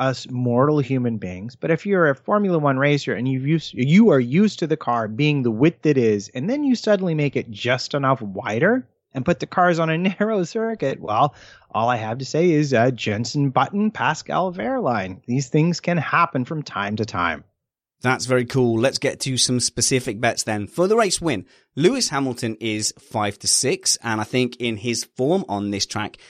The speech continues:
Speaker 2: that's quite a good bet. But if you want to go with the Ferrari man of Sebastian Vettel, he is seventy, seven to four to take that win. Kimi Räikkönen,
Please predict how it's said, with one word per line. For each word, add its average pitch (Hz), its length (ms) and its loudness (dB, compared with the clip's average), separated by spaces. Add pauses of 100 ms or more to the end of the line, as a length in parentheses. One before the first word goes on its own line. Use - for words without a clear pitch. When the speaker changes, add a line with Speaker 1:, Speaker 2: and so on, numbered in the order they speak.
(120)
Speaker 2:
that's 117 180 0
quite 104 260 -2
a 92 60 -10
good 101 220 -2
bet. 104 220 2
But 117 100 -4
if 123 140 -8
you 143 100 -4
want 196 200 4
to 175 40 -4
go 147 140 4
with 117 200 0
the 110 80 -6
Ferrari 104 380 -2
man 98 280 -2
of 92 120 -14
Sebastian 95 500 -4
Vettel, 98 340 -2 (300)
he 202 360 0
is - 100 0
seventy, 98 420 -4
seven 117 280 -2
to 107 80 -8
four 101 400 4 (340)
to - 140 -2
take 107 260 -2
that 95 180 -4
win. 107 280 0 (560)
Kimi 226 320 4
Räikkönen, 87 500 -8